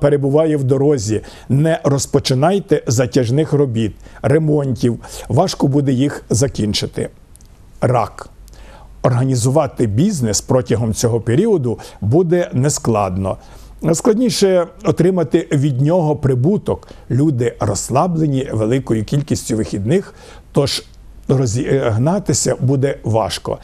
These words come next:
Зате маєте шанс впоратися з додатковою кількістю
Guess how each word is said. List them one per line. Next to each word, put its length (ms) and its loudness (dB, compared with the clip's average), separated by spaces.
Зате 560 0
маєте 500 0
шанс 440 -2
впоратися 1000 2
з 120 0
додатковою 680 0
кількістю 760 -2